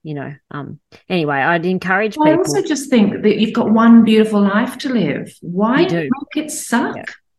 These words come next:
Speaker 2: Who,
Speaker 1: Yeah.
Speaker 2: like, no.
Speaker 1: No. But you need to
Speaker 2: <laughs>
Speaker 1: reach out to people and talk to them, and confidentially, if it's you, myself, whoever they're calling, pick up the phone and have a chat to someone and navigate a path. People can absolutely help you navigate a path through this. It's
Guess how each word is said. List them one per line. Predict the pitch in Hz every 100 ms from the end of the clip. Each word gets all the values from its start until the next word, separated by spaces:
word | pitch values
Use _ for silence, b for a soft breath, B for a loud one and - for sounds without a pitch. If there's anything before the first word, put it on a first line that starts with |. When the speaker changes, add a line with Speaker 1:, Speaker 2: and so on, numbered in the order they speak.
| _ -
Speaker 2:
Who, | 285
Speaker 1:
Yeah. | 330 330
Speaker 2:
like, | 277 - - _ _ _ _ _ -
no. | 240 139
Speaker 1:
No. | 139 - -
But | 277 233
you |
need | 226 -
to | -
Speaker 2:
<laughs> |
Speaker 1:
reach | 196 190 196
out | 185 175
to | -
people | 185 170 180
and | 165
talk | 190 196
to | 196
them, |
and | 165 165
confidentially, | 190 180 180 170 185 196 156
if | 147
it's | 151 131
you, | 175 180 190 190
myself, | 156 160 156 185 180
whoever | 175 185
they're | 165 147
calling, | - 185 208 147 147 170 b b b b
pick | - 226
up | 247
the | 208
phone | 185 180
and | 180
have | 165
a |
chat | 165 180 151
to | 196
someone | 190 165 143 127 -
and | 175 180
navigate | 175 185 190 170 170 -
a | 160
path. | - 147 156 139 135 _ _ _ _ _ -
People | 190 220
can | 202 175
absolutely | 139 165 170 127 160
help | 156 156
you | 147
navigate | 147 143 143 139
a |
path | 135 139 139 147
through | 156
this. | 143 139 -
It's | 135